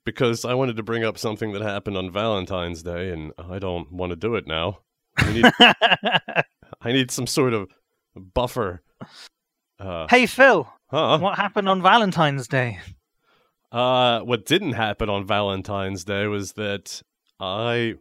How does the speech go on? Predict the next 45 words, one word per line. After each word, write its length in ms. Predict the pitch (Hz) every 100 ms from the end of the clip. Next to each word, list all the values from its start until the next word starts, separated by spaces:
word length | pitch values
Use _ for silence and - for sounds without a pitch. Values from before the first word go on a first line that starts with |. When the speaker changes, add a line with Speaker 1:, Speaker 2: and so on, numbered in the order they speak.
| _
Speaker 1:
wrote 260 | 113 113 120
a 60 | 117
joke. 520 | 92 143 160 - - _ _ _
Well, 140 | - 117
I 40 |
didn't 200 | 127 120
write 140 | 117 107
a 60 |
joke. 340 | 95 104 110 113
I 60 |
had 160 | 110 113
an 100 | 110
idea 580 | 107 98 117 107 92 71
for 240 | - 95
a 140 | 85 87
joke, 480 | - 87 90 - _ _
and 140 | - 87
I 80 | 87
needed 220 | 90 87
to 360 | - - 82 -
Speaker 2:
<laughs> 60 | _
Speaker 1:
flesh 420 | - 113 101 -
it 80 | 107
Speaker 2:
So 140 | 101
Speaker 1:
out. 100 | 208
Speaker 2:
you, 100 | 202 220 - - - _ _
you've 160 | 190 156
done 220 | 190 185
nothing. 420 | 175 165 - 113 - _ _ _ _ _ -
Speaker 1:
Well, 100 | 208
no. 300 | 175 180 185 _ -
This 140 | 147
could 140 | -
be 100 | 151
a 60 | 156
very 240 | 151 151 127
good 300 | 151 139 - _ _ _ _ _ _
joke. 360 | - 156 127 127
Uh, 360 | 139 131 123 104 - _ _ _ _ _ _ _ _ _ _ _ -
uh, 260 | 110 95
w-, 240 | 76 67 69
w-, 220 | 58 82 _ _ _
it's 100 | 139
particularly 500 | - 151 220 175 151
for 500 | 131 156 139 127 120